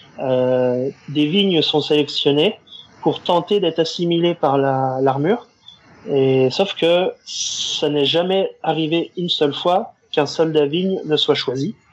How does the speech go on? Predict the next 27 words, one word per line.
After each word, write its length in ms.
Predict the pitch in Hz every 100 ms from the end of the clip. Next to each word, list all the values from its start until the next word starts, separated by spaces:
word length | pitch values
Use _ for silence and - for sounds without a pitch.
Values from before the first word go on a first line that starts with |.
| - - - -
Et 80 | 143
lui, 140 | 185
du 120 | 190 -
coup, 120 | 233
il 80 | 170
voit 140 | 131
ça, 180 | 196 214
il 120 | 156
se 40 |
dit, « 160 | 143 156 -
C'est 120 | 175
ma 100 | 170
porte 240 | 170 156
de 60 | 151
sortie », 500 | - 120 - 202 233 196
il 100 | -
fonce, 460 | 151 190 - - - - - - -
il 100 | 208
tente 240 | 190 175
sa 140 | - 131
chance, 540 | - 208 233 - - - - - - -
tout 80 | 190
le 60 |
monde 180 | 185 175
veut 120 | 160
le 80 | 143
tuer, 520 | - 170 196 247 -